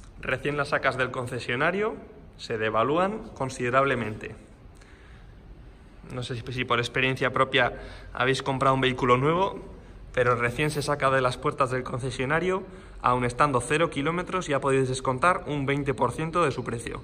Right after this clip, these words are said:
Y ya si la vais andando, treinta, cuarenta, y con los años se puede quedar en el cincuenta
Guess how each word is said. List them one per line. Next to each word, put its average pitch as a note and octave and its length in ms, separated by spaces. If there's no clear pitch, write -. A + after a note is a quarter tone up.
Y A#2+ 100
ya C3 120
si C3+ 160
la B2+ 140
vais B2 240
andando, E3+ 500
treinta, D#3+ 420
cuarenta, E3+ 720
y B2 100
con A#2+ 180
los A#2+ 200
años E3 320
se C3+ 120
puede C3+ 220
quedar B2+ 180
en B2 140
el A#2+ 80
cincuenta E3+ 680